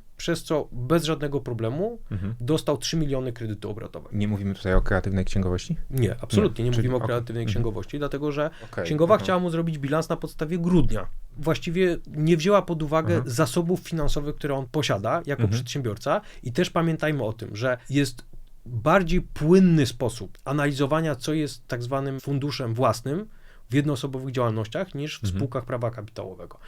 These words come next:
Speaker 1: I możemy wykorzystać pewne elementy, które w żaden sposób nie naginają prawa rzeczywistości. Przedsiębiorca może dokapitalizować jednoosobową działalność
Speaker 2: Mhm.
Speaker 1: gospodarczą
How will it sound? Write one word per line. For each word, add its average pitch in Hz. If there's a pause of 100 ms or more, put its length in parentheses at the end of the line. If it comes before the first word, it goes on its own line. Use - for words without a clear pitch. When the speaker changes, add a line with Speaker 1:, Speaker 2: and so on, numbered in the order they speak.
(220)
Speaker 1:
I -
możemy 160
wykorzystać 156
pewne 127
elementy, 123 (340)
które 139
w 123
żaden 170
sposób 147 (140)
nie 143 (280)
naginają 147
prawa 120 (100)
rzeczywistości. 135 (160)
Przedsiębiorca 165
może 160
dokapitalizować 156
jednoosobową 113
działalność 104
Speaker 2:
Mhm. 101
Speaker 1:
gospodarczą 117